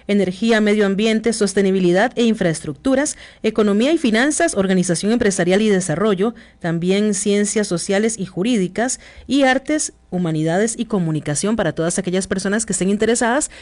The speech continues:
Bueno, ya lo ha dicho usted, que pueden ingresar al portal también de la Fundación Carolina punto es para que puedan ver allí, pues, toda, eh, todo el menú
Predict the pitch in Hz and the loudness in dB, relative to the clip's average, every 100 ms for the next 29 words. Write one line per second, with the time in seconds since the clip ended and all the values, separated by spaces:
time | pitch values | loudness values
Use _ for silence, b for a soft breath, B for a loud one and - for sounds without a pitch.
0 | B 196 196 170 180 190 196 220 - 220 | B -2 0 2 2 2 0 -4 -2 -2
1 | 220 180 180 202 202 190 190 196 208 214 | -2 0 0 2 0 0 0 -2 -2 -2
2 | 196 233 214 185 220 247 B - 170 175 | -2 -2 0 0 0 -4 B -2 -2 0
3 | 160 151 175 208 202 208 208 214 220 220 | -4 -2 -2 2 2 2 0 0 -2 0
4 | 233 285 - b b 202 190 185 196 214 | 0 0 -4 b b -2 -2 -2 0 0
5 | 208 208 196 202 202 190 - 196 208 214 | 2 2 0 -2 -4 -6 -2 2 2 0
6 | 185 170 - 214 247 254 202 175 220 269 | -2 -4 -2 2 2 2 2 2 2 0